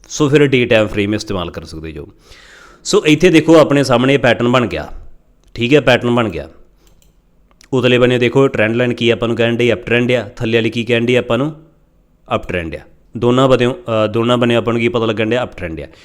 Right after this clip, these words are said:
ਹੁਣ ਦੇਖੋ ਕ-, ਆਪਣੀ ਕੰਡੀਸ਼ਨ ਕੀ ਆ ਕਿ ਉੱਤੇ ਵਾਲੀ ਟ੍ਰੈਂਡ ਲਾਈਨ ਘੱਟੋ ਘੱਟ ਦੋ ਵਾਰ ਟੱਚ ਹੋਣੀ ਚਾਹੀਦੀ। ਇੱਥੇ ਦੇਖੋ ਇੱਕ ਤੇ ਇੱਥੇ ਦੇਖੋ ਦੋ,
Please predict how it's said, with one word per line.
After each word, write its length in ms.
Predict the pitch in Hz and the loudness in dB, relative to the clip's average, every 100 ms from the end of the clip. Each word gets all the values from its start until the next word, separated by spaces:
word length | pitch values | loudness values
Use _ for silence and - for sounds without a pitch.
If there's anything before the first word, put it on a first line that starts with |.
| - - - - | -20 -20 -18 0
ਹੁਣ 120 | 135 | 2
ਦੇਖੋ 260 | 135 143 160 | 4 4 4
ਕ-, 80 | 160 | 2
ਆਪਣੀ 360 | 135 123 139 | 0 2 2
ਕੰਡੀਸ਼ਨ 460 | 131 127 127 123 143 | 2 2 2 2 0
ਕੀ 180 | 110 92 | 0 -4
ਆ 100 | 76 - - | -6 -12 -20
ਕਿ 100 | - 139 | -8 -4
ਉੱਤੇ 320 | 127 139 139 | -2 2 4
ਵਾਲੀ 260 | 131 131 | 6 4
ਟ੍ਰੈਂਡ 340 | 123 123 120 120 | 4 2 2 2
ਲਾਈਨ 300 | 127 123 131 - 139 | 2 0 -2 -2 2
ਘੱਟੋ 220 | 113 113 | 4 4
ਘੱਟ 80 | 120 | 2
ਦੋ 160 | 113 107 | 2 2
ਵਾਰ 120 | 110 | 4
ਟੱਚ 240 | 107 107 117 | 2 0 -2
ਹੋਣੀ 140 | 110 | -4
ਚਾਹੀਦੀ। 260 | - 87 92 | -6 -8 -8
ਇੱਥੇ 140 | 104 | -4
ਦੇਖੋ 240 | 104 - | -4 -2
ਇੱਕ 280 | 101 101 143 135 - _ - | -4 -2 -4 -6 -20 _ -10
ਤੇ 80 | 110 | -8
ਇੱਥੇ 140 | 120 | -4
ਦੇਖੋ 180 | 107 107 | -4 -4
ਦੋ, 300 | 90 73 | -6 -8